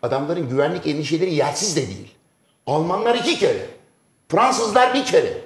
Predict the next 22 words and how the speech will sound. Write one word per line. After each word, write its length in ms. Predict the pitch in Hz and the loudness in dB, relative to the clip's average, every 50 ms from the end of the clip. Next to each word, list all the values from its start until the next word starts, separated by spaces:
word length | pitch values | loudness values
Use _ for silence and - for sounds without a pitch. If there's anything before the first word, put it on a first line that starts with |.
| - - - - - - _ _ - | -18 -20 -20 -20 -20 -20 _ _ -6
Ve 480 | 123 123 - 240 - - - - - - - | 2 6 6 6 6 4 0 -6 -8 -6 -2
nasıl 320 | - 277 277 - - - | 0 2 2 2 2 2
kurtulmuşlar 720 | - 208 180 - 165 151 147 135 123 - 139 143 139 139 | 0 -2 -2 -2 -2 -2 -2 -2 0 2 2 2 2 2
bu 80 | 151 151 | 0 -2
istiladan? 720 | 151 - - 135 143 143 139 135 135 - 190 202 196 - - - - - _ _ _ _ _ - 117 | -2 -4 -4 0 2 2 2 2 2 0 -2 -2 -4 -8 -12 -16 -20 -20 _ _ _ _ _ -10 -6
Coğrafyanın 760 | 110 147 160 165 175 196 190 - 170 170 175 180 185 156 120 | -2 0 0 2 2 0 0 0 0 -2 0 0 -2 -2 -2
derinliğiyle 640 | 165 165 160 160 165 160 156 165 160 143 139 135 135 | -2 -2 0 0 0 0 -2 -2 0 0 -2 -2 -4
kurtulmuşlar. 640 | 113 101 - 104 92 90 85 - - - - - - _ _ _ _ _ _ _ _ _ _ _ _ _ - | -8 -10 -10 -10 -10 -10 -10 -12 -14 -16 -18 -18 -20 _ _ _ _ _ _ _ _ _ _ _ _ _ -10
Şimdi 360 | - - 160 202 233 240 - | -6 -4 -4 0 4 4 4
Amerika 480 | - - 147 165 185 - - 208 202 185 | 4 4 2 0 0 2 2 2 2 0
Birleşik 280 | 180 196 - - - | -2 -6 -8 -6 -2
Devletleri 600 | 214 220 220 214 190 - - 160 120 104 92 95 | 0 0 0 0 -2 -2 -2 -2 -2 -4 -6 -8
coğrafyanın 680 | 95 113 127 135 147 165 175 170 170 175 165 151 123 101 87 | -4 -2 -2 -2 -2 -2 -4 -4 -2 -2 -2 -2 -4 -6 -4
derinliğini 520 | 139 139 139 147 147 151 151 156 165 180 | -4 -4 -2 -2 -2 -2 -2 -2 0 0
ortadan 440 | 190 175 156 - 135 117 131 127 107 | 2 0 0 0 -2 -2 -2 -4 -4
kaldırıyor. 540 | - 110 104 98 90 92 90 95 92 92 - - _ _ _ _ _ _ _ _ - | -2 -2 -2 -2 -2 -6 -10 -10 -12 -12 -12 -14 _ _ _ _ _ _ _ _ -6
Ukrayna 720 | 170 156 - - 220 233 254 254 254 220 175 - - - - - - | -6 -4 0 2 2 4 4 2 2 0 -2 -2 -4 -8 -12 -8 -4
artık 280 | - - - - - 160 | -4 -2 -2 -2 -4 -2
Moskova'nın 500 | 175 185 175 - 196 190 185 185 165 135 | -2 -4 -2 0 0 2 2 0 0 -2
dibine 240 | 160 147 180 208 220 | -2 0 0 0 0
geliyorsun 460 | 214 202 156 139 123 - - 117 104 | 0 0 0 -2 -2 -4 -6 -6 -8
neredeyse. 500 | 95 95 101 - - - - - - | -8 -10 -12 -14 -16 -16 -16 -18 -20